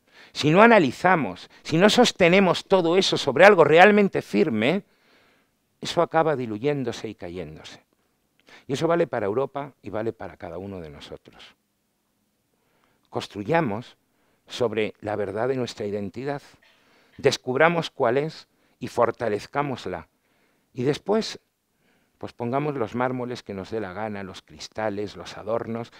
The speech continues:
y todo eso que nos hace agradable, fácil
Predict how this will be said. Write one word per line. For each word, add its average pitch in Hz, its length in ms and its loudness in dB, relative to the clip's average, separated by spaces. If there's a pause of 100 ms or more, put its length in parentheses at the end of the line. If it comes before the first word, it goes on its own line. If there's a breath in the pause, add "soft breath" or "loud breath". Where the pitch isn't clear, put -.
(140 loud breath)
y 95 80 -16
todo 147 300 -2
eso 143 300 -6 (500 soft breath)
que 95 120 -6
nos 98 180 -8
hace 131 380 -6 (420)
agradable, 110 800 -8
fácil 113 680 -8